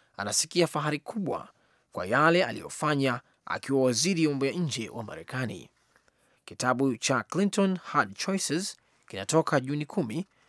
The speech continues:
wakati uvumi ukiendelea kuongezeka juu ya uwezekano wa yeye kugombea urais mwaka elfu mbili na kumi na sita.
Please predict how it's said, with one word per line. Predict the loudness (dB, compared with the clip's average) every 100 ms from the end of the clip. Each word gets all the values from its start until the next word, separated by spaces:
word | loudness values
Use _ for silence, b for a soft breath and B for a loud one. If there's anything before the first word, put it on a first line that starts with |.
| _
wakati | -10 0 0 2
uvumi | 0 4 4 4
ukiendelea | 2 -4 -2 0 0
kuongezeka | -2 -10 -8 -4 0 0 0 _ b b b
juu | 2 8 10
ya | 10
uwezekano | 6 2 0 -2 0 2
wa | 2
yeye | 2 2 2
kugombea | 0 -4 -2 0
urais | 0 0 0 0 -4 -8 b b b
mwaka | 0 0 0 -4
elfu | -4 -4
mbili | 0 0 0 -4
na | -8
kumi | -8 -10 -10
na | -8
sita. | -8 -6 -6 -6